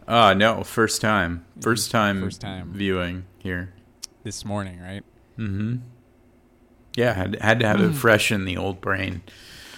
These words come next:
Speaker 1: <clears throat>
Speaker 2: Yeah.
Speaker 1: Even though I admittedly, uh, uh,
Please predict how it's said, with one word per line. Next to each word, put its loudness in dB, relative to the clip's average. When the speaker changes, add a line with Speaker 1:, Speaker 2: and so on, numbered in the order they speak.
Speaker 1:
<clears throat> -12
Speaker 2:
Yeah. 4
Speaker 1:
Even 2
though 4
I 4
admittedly, 0
uh, -6
uh, -4